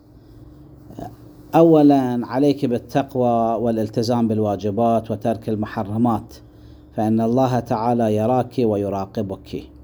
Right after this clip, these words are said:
ثانيا، حسني خلقك مع الجميع،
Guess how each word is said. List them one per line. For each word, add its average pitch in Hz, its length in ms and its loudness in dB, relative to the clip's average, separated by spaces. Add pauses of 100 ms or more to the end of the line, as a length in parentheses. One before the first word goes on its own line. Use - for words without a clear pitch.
(680)
ثانيا، 135 560 4
حسني 131 600 -2
خلقك 117 640 -6
مع 117 280 0
الجميع، 110 520 0